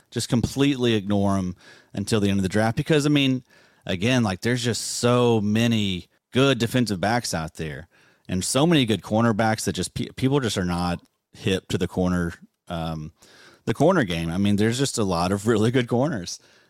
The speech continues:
Uh, like, you know this. I mean, that, you, that's why you do a streaming corner thing. Um, you don't have to, you don't have to ever pay up for a cornerback. There's some stud ones always out there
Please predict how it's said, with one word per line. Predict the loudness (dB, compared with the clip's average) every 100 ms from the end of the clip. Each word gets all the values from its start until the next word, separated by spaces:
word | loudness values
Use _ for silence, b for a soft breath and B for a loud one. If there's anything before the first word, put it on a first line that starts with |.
| b -8
Uh, | -8 -4
like, | -4
you | -2
know | 2 2
this. | 2 0 0 -6 -8
I | -6
mean, | -4
that, | -4 -4
you, | -6 -6 -6
that's | -6 -4
why | -2
you | 0 0
do | 0 0
a |
streaming | 0 -2 2 0 0
corner | 2 2 2
thing. | -2 -10 -12 b b b b b _
Um, | -10 -10 -8
you | -2
don't | -2 -2
have | -4 -2 -2 -4 -4
to, | -2 -2 -4 -6 -14
you | -20 -18 -8 -2
don't | -2 -2
have | -4 -4 -4
to | -6 -4
ever | -2 -2
pay | -2 -2 -2
up | -4
for | -8
a | -6
cornerback. | -4 -4 -4 -8 -10
There's | -8 -6
some | -6 -8 -8
stud | -4 0 0
ones | 0 -4 -4 -10 -8
always | -2 0 2 -2 -4
out | -6 -8 -8
there | -10 -10 -12